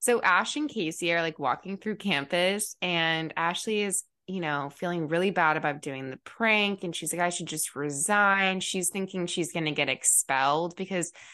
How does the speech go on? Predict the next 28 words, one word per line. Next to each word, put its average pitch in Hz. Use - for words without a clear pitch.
that's -
the 294
route 165
that -
the 147
Panhellenic 143
chair, 113
like, -
made 131
it -
seem 131
like 117
this -
was 95
going -
to -
take. -
She -
says 214
that 196
someone 175
should 196
just 190
throw 160
a 160
shoe 151
at 151
her, 208